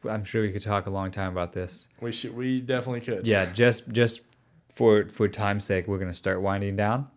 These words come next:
Speaker 2: Cool.
Speaker 1: Um, because as I want to, like, bring to attention more often with this show, for anyone listening, this is not about having a conversation that completely covers a person's life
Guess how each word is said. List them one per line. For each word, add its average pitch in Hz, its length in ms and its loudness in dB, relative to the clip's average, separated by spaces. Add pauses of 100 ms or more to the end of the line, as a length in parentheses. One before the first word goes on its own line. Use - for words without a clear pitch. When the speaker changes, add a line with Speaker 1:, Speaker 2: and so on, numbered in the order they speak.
Speaker 2:
Cool. 117 260 -6 (220)
Speaker 1:
Um, 95 440 0 (140)
because 110 680 2 (260)
as 107 280 4 (120)
I 104 160 4
want 107 360 0
to, 123 100 0
like, 92 380 -2
bring 95 420 -2
to 92 240 -4
attention 92 580 -8
more 87 260 -4
often 143 540 -4
with 107 320 -2
this 117 180 -2
show, 127 460 -2 (1000)
for 110 240 2
anyone 123 340 4
listening, 110 460 2
this 107 200 -2
is 101 160 -2
not 95 460 0
about 87 520 -2 (680)
having 113 380 2
a 110 60 2
conversation 101 840 0
that 95 140 -6
completely 98 520 -4
covers 95 420 -2
a 120 60 -8
person's 95 480 -8
life 85 460 0